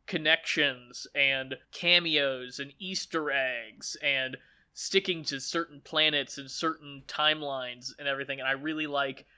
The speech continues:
that this show is completely unafraid to be its own space drama.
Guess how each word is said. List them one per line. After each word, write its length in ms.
that 200
this 160
show 300
is 260
completely 580
unafraid 560
to 80
be 200
its 160
own 480
space 480
drama. 480